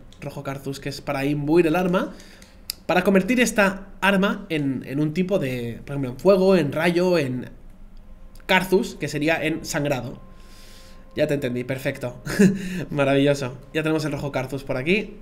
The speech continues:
Y ahora subiremos de nivel. Con esas almas podemos subir el nivel, el nivel de nuestro personaje. Que esto ya no vale la pena. Vamos a subir la resistencia. Maravilloso. Ashen One.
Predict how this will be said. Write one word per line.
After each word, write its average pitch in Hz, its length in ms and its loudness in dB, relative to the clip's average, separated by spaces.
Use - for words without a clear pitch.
Y 214 80 -2
ahora 226 140 2
subiremos 165 360 2
de 143 80 -4
nivel. 123 340 -6
Con 135 160 -6
esas 147 220 -4
almas 240 440 0
podemos 175 340 2
subir 180 240 2
el 160 160 2
nivel, 151 480 0
el 170 100 -2
nivel 151 200 4
de 151 80 2
nuestro 131 200 -4
personaje. 127 520 -10
Que - 260 -6
esto - 180 -14
ya 131 100 -8
no 127 100 -8
vale 123 160 -12
la 120 140 -14
pena. 156 280 -6
Vamos 143 200 -6
a 139 40 -8
subir 139 460 -4
la 208 280 -4
resistencia. 180 840 -8
Maravilloso. 120 600 -10
Ashen 170 380 -4
One. - 360 -12